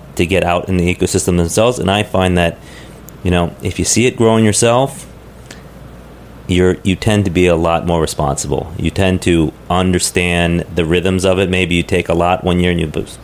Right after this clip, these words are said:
and you say, "Oh, wow, you know what? There's not so many this year. Maybe I should, maybe I should leave more." I think, I think our own, you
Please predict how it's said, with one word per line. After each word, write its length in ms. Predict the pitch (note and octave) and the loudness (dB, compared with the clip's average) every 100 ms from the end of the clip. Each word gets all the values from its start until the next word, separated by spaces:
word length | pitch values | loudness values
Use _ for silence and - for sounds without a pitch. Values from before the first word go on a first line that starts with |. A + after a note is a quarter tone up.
| - | -6
and 140 | F2+ E2+ | 0 0
you 40 | |
say, 200 | E2 E2 | 0 0
"Oh, 100 | F#2 | 2
wow, 420 | E2+ F#2+ E2 D2 - - - - | 2 2 0 -2 -8 -20 -18 -4
you 80 | F2 | 0
know 100 | F2 | 2
what? 280 | G2 A2+ - - - | 2 0 -4 -18 -20
There's 180 | - F2+ | -8 -2
not 140 | G2 | 0
so 80 | - | 0
many 180 | E2+ F#2 | 0 2
this 180 | F2 - | 0 -2
year. 80 | |
Maybe 280 | D#2+ D#2+ E2+ | -2 0 0
I 80 | E2+ | 0
should, 340 | - E2+ D#2 | 0 -2 -2
maybe 180 | F#2 F2 | -2 0
I 60 | F2 | 0
should 160 | - | -2
leave 240 | D#2 D#2+ D#2 | 0 0 0
more." 380 | E2+ E2 D2+ - | 0 0 -2 -4
I 140 | E2+ | -4
think, 300 | E2 F#2 E2+ - - - | -2 -2 -4 -6 -20 -8
I 80 | E2+ | -4
think 200 | F#2 F2+ | -2 0
our 180 | F2 - | 0 2
own, 380 | F2+ F2 F2 | 2 2 2
you 60 | E2+ | 0